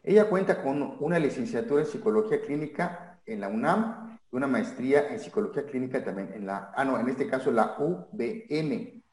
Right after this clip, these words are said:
Es tanatóloga, asimismo es perito en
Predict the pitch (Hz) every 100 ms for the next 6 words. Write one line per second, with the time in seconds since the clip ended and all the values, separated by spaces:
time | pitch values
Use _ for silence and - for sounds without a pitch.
0 | _ - - _ 156 175 - - _ 131
1 | 123 127 170 175 156 185 - - - -
2 | _ _ - 123 170 180 185 165 170 180
3 | 175 - 143 143 - 127 151 160 - -
4 | - - 120 110 107 -